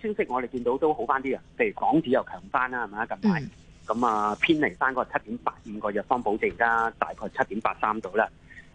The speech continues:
Speaker 1: 咁啊，所以變咗我覺得又唔係太差，因為始終港股估值咧就真係平嘅。咁啊，恒生指數七倍市盈率，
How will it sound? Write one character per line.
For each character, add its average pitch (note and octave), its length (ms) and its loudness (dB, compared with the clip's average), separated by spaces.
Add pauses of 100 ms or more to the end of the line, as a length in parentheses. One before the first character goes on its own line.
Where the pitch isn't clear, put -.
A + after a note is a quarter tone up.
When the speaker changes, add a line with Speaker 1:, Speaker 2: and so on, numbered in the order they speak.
Speaker 1:
咁 A#2+ 280 2
啊， G#2 420 4
所 E3+ 100 6
以 F3+ 100 6
變 D#3 160 0
咗 D#3+ 80 0
我 D#3+ 140 2
覺 D3 160 0
得 E3+ 80 4
又 C3 80 2
唔 F#2 80 -4
係 A2 100 -12
太 B2 200 0
差， D3 300 0
因 D#3+ 60 -6
為 D#3 160 -4
始 B2 60 -14
終 D3+ 120 -2
港 - 200 -6
股 C#3 140 0 (220)
估 E3 200 6
值 - 160 0
咧 B2+ 140 0 (220)
就 G2 180 -6
真 C#3 120 0
係 G2+ 80 2
平 F2 360 -6
嘅。 - 20 -4 (380)
咁 A#2 200 4
啊， G#2 360 4
恒 G2 120 -8
生 C#3+ 140 0
指 B2 120 -8
數 G#2+ 160 0
七 - 60 -12 (160)
倍 G2+ 160 0
市 G#2+ 120 0
盈 F2 60 -6
率， F#2+ 160 -4